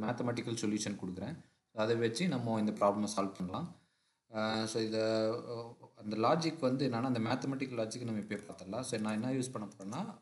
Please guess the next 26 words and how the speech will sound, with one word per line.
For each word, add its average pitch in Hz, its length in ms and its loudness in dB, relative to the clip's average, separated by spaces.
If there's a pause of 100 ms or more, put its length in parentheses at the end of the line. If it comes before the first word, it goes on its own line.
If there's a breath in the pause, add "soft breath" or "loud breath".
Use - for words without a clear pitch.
(140)
modulo 139 340 6
operation 104 340 -4
use - 140 -14
பண்ண 98 180 -6
போறேன். 123 240 -2
Like, 110 140 -4 (100)
module 107 300 -4
of 110 160 -10
ten 104 140 -4 (120)
அப்படின்னா, 98 320 -4 (720 soft breath)
uh, 107 180 -2
one, 120 140 2
two, 135 120 2
three, - 160 0
four 110 180 2
module 107 240 2
of 104 140 -4
ten 107 140 -4
னா, 180 60 -2 (100)
remainder 120 400 2
வந்து 107 220 -2
four 107 140 -2 (100)
வரும். 110 220 -6 (760)
Um, 101 460 0 (260)
so, 104 100 -2 (460)
எ-, 127 120 -14